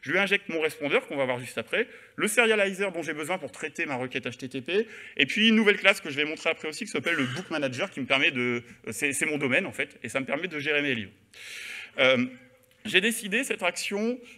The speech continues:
euh, vu que c'est une seule classe qui contient une seule action, j'ai décidé d'utiliser une méthode invocable de, de P H P. Est-ce que vous voyez ce que c'est que les méthodes invocables de P H P ? Qui ne connaît pas les méthodes invocables de P H P ? Presque personne, très bien.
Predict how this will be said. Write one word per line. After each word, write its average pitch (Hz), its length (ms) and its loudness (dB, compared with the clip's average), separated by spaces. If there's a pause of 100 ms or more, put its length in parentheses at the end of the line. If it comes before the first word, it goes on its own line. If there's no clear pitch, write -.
(120)
euh, 139 200 2
vu 180 180 -4
que 165 220 -2
c'est 165 140 -6
une 202 100 2
seule 196 220 0
classe 185 280 2
qui 139 140 -12
contient 139 580 -4 (380)
une 196 140 -2
seule 170 220 0
action, 175 460 -2 (300)
j'ai - 100 -4
décidé 190 240 -4
d'utiliser 202 300 -2
une 190 120 -2
méthode 180 380 2
invocable 175 580 -2
de, 135 440 -2
de 143 80 -6
P 165 140 0
H 156 160 -2
P. 170 140 2
Est-ce 190 160 -2
que 160 760 -4
vous 143 80 -8
voyez 151 320 2
ce 214 80 -8
que 170 100 -4
c'est 160 200 -2
que 151 100 -8
les 135 60 -2
méthodes 131 260 0
invocables 131 380 -4
de 131 80 -6
P 131 120 -6
H 123 140 -8
P ? 156 160 -8 (240)
Qui 196 120 -4
ne 202 40 0
connaît 160 280 -4
pas 190 180 4
les 180 80 -4
méthodes 151 240 -4
invocables 147 340 -6
de 143 60 -8
P 135 100 -8
H 131 120 -10
P ? 156 140 -8 (1400)
Presque 131 280 -8
personne, 131 340 -4
très 139 160 -4
bien. 147 260 2